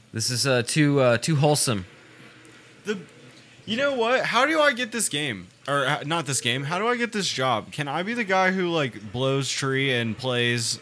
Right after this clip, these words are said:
Speaker 1: Just mocaps cats.
Speaker 2: Well, no, not
Speaker 1: Oh.
Speaker 2: even that. Like, I wanna be the guy who does
Speaker 1: <laughs>
Speaker 2: the,
Speaker 1: Dude, these
Speaker 2: the
Speaker 1: is
Speaker 2: Let's Play footage for P C Gamer.
Speaker 1: Right.
Speaker 2: Like, like, that dude, that dude was hitting a pipe,
Speaker 1: Uh, at the
Speaker 2: dude.
Speaker 1: beginning,
Speaker 2: He
Speaker 1: ready
Speaker 2: was
Speaker 1: to go.
Speaker 2: absolutely,
Speaker 1: Time to
Speaker 2: like
Speaker 1: get in the mindset of a cat.
Speaker 2: Yeah.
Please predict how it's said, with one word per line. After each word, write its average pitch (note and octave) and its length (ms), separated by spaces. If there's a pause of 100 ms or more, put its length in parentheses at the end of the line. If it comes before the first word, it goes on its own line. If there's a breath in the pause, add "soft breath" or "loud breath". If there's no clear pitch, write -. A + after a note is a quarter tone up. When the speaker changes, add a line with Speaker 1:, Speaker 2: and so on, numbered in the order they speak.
(120)
Speaker 1:
Just D3+ 220
mocaps C3+ 540
cats. A#2 460 (220)
Speaker 2:
Well, D#3+ 240
no, G#3 320
not - 200
Speaker 1:
Oh. G3+ 40
Speaker 2:
even F3+ 180
that. F3+ 260
Like, C#3+ 140
I C3+ 100
wanna F#3+ 220
be F3+ 100
the E3 100
guy D#3 260
who D#3 200
does D#3 420
Speaker 1:
<laughs> - 240
Speaker 2:
the, C#4 300
Speaker 1:
Dude, D#3 580
these G#3+ 140
Speaker 2:
the D3 60
Speaker 1:
is C3 80
Speaker 2:
Let's D#3 240
Play C3 540 (380)
footage A#2 440
for A#2+ 180
P B2+ 180
C - 260
Gamer. G#2 480
Speaker 1:
Right. G#2 320 (200)
Speaker 2:
Like, G#2+ 300 (260)
like, B2+ 220
that D#3+ 180
dude, D#3 380
that D#3+ 280
dude G3 200
was F#3+ 200 (120)
hitting F3+ 300
a F3 120 (720)
pipe, G3+ 260
Speaker 1:
Uh, - 40
at D3 100
the E3 140
Speaker 2:
dude. D#3+ 140
Speaker 1:
beginning, F3+ 540
Speaker 2:
He - 120
Speaker 1:
ready E3 160
Speaker 2:
was E3 100
Speaker 1:
to D#3 60
go. C#3+ 120
Speaker 2:
absolutely, G#3 720
Speaker 1:
Time C3+ 180
to C#3+ 60
Speaker 2:
like B2 80
Speaker 1:
get C3+ 260
in C3+ 200
the B2+ 100
mindset B2+ 560
of G#2+ 100
a G#2 40
cat. A#2 480
Speaker 2:
Yeah. G2+ 460